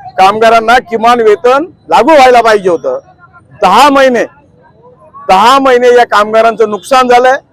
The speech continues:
नगर परिषदेचा किमान वेतन जो आहे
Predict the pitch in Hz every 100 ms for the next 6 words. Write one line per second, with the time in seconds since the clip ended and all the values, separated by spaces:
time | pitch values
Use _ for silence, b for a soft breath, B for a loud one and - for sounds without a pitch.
0 | _ _ _ _ _ 156 226 240 220 233
1 | 208 214 214 226 220 214 214 226 233 233
2 | 226 220 214 226 226 214 214 202 247